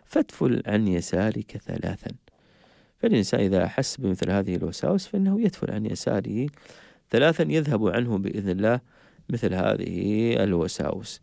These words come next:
ومن هذه الأمور التي تتعلق بالوساوس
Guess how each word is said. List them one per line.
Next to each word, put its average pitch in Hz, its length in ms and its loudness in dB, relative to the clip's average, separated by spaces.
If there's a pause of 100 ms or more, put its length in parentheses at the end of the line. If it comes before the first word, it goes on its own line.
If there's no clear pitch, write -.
(480)
ومن 247 280 2
هذه 147 340 4
الأمور 110 440 2
التي 92 240 0
تتعلق - 540 0
بالوساوس 104 840 0